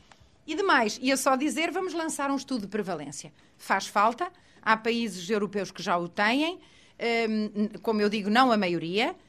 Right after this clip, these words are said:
mas é um avanço significativo ter um estudo, fazer um inquérito com uma amostra expressiva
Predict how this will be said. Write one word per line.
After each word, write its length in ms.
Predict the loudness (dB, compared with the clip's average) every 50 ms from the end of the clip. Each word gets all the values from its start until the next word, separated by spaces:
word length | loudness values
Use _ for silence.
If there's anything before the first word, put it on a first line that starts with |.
| _ -20 _ _
mas 260 | 0 0 0 4 4
é 80 | 6 6
um 160 | 6 6 4
avanço 580 | 4 4 4 4 6 6 6 4 0 -6 -10
significativo 920 | -6 -4 -2 0 2 2 2 0 -2 -4 -2 -2 -2 0 0 0 0 0 -2
ter 180 | -2 -2 0
um 80 | 0 -2
estudo, 480 | -4 -4 -4 -2 -2 -2 -2 -4 -6 -12 -18 _ _ _ _ _ _
fazer 340 | -4 -4 -2 0 0 0 0
um 100 | 2 0
inquérito 680 | 0 0 0 0 2 2 2 2 2 -2 -4 -8 -16 -20 _ _ _ -20 _
com 120 | -2 0 0
uma 200 | 2 0 0 0
amostra 480 | 0 0 0 0 0 -2 -4 -6 -8
expressiva 800 | -8 -8 -4 -2 -2 -2 -2 0 0 0 0 0 0 -4 -4